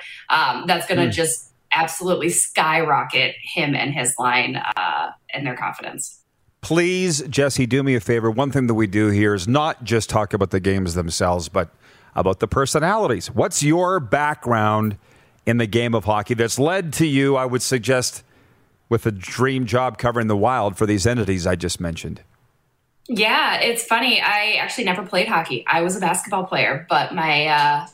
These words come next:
Speaker 1: parents both were huge, huge hockey fans, and I just kind of fell in love with the game. I mean, very much like Canada, Minnesota, it's all around us. And once you watch a hockey game, it's hard not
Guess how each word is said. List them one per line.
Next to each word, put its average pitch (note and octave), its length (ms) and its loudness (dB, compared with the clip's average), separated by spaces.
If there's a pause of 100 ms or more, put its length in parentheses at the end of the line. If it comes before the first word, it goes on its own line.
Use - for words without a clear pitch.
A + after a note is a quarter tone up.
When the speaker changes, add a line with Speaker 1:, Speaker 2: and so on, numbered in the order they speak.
(160)
Speaker 1:
parents F#3+ 380 0
both F3 240 0
were F3+ 80 -4
huge, F3+ 300 0
huge F3 180 -2
hockey D3 260 -2
fans, D#3 460 -2 (480)
and E3 420 0
I D3+ 220 0
just D#3 180 -6
kind D#3+ 220 -4
of D#3 200 -8 (280)
fell D#3+ 180 4
in F3+ 80 2
love E3+ 160 2
with E3+ 140 -6
the E3+ 40 -6
game. E3 300 0
I D3+ 60 -2
mean, D3 240 -4
very D#3 180 -2
much E3+ 240 0
like F3+ 160 2
Canada, F#3+ 460 0
Minnesota, G#3 420 0
it's - 200 0
all A3 340 2
around F3 280 2
us. - 240 -4
And D#3+ 320 0
once F#3 240 -6
you F#3 120 -8
watch E3 240 0
a E3+ 60 -4
hockey D#3+ 340 -4
game, D3 240 -6
it's C#3 140 -8
hard E3 260 -2
not D3 240 -2